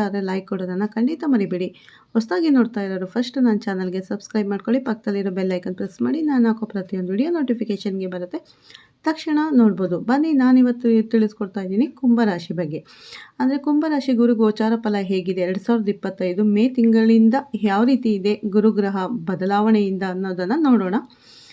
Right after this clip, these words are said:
ಗುರು ಗೋಚಾರ ಫಲ ಎರಡ್ ಸಾವಿರದ ಇಪ್ಪತ್ತೈದು ಹೇಗಿದೆ ಎನ್ನುವಂತಹ ಮಾಹಿತಿಯನ್ನು ತಿಳ್ಕೊಳ್ಳೋಣ. ಅದಕ್ಕಿಂತ ಮುಂಚಿತ ನೀವು ಯಾರು ಇನ್ನೂ ನನ್ನ ಚಾನಲ್ಗೆ ಸಬ್ಸ್ಕ್ರೈಬ್ ಆಗಿಲ್ಲ ಅಂದ್ರೆ ಸಬ್ಸ್ಕ್ರೈಬ್ ಮಾಡ್ಕೊಂಡು ಈ ವಿಡಿಯೋನ ವಾಚ್ ಮಾಡಿ ಅಂತ ಕೇಳ್ಕೊತೀನಿ.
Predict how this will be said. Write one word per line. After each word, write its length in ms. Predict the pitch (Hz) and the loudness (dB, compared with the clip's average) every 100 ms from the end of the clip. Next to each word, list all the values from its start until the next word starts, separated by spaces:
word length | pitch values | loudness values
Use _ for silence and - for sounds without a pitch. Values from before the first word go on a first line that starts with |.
| - _ - _ 247 | -20 _ -20 _ 0
ಗುರು 200 | 330 320 | 2 4
ಗೋಚಾರ 380 | 262 247 285 294 | 4 4 0 0
ಫಲ 180 | 269 240 | 2 2
ಎರಡ್ 200 | 220 202 | 2 0
ಸಾವಿರದ 240 | 208 220 208 | 0 0 0
ಇಪ್ಪತ್ತೈದು 460 | 208 190 196 190 | -4 -6 -4 -2
ಹೇಗಿದೆ 420 | 196 202 196 202 | 0 0 0 2
ಎನ್ನುವಂತಹ 560 | 208 190 196 185 202 196 | 2 2 -2 -4 -2 -2
ಮಾಹಿತಿಯನ್ನು 640 | 180 190 254 330 302 294 | 0 0 0 0 -2 0
ತಿಳ್ಕೊಳ್ಳೋಣ. 440 | 285 269 254 262 269 | 0 -2 -2 0 0
ಅದಕ್ಕಿಂತ 440 | 247 214 220 208 180 175 - - - - | 0 -2 -4 -6 -10 -12 -20 -20 -20 0
ಮುಂಚಿತ 260 | 240 247 285 | 2 2 0
ನೀವು 180 | 285 240 | 2 4
ಯಾರು 240 | 202 185 | 2 0
ಇನ್ನೂ 280 | 240 220 226 | 2 4 4
ನನ್ನ 180 | 262 233 | 4 2
ಚಾನಲ್ಗೆ 480 | 220 202 190 190 247 | 2 -4 -2 -2 -2
ಸಬ್ಸ್ಕ್ರೈಬ್ 440 | 233 220 - 185 | -2 -6 -10 -6
ಆಗಿಲ್ಲ 240 | 175 170 170 | -6 -6 -6
ಅಂದ್ರೆ 180 | 202 | -4
ಸಬ್ಸ್ಕ್ರೈಬ್ 400 | 294 277 - 220 | -4 -6 -4 -2
ಮಾಡ್ಕೊಂಡು 560 | 208 185 208 226 277 - - - - | -2 -4 0 0 0 -4 -20 -14 -6
ಈ 40 | |
ವಿಡಿಯೋನ 280 | 330 302 269 | 0 2 4
ವಾಚ್ 280 | 269 262 262 | 2 0 0
ಮಾಡಿ 160 | 247 226 | 2 2
ಅಂತ 140 | 214 | -2
ಕೇಳ್ಕೊತೀನಿ. 680 | 294 349 311 277 247 247 | -6 -6 -6 2 4 2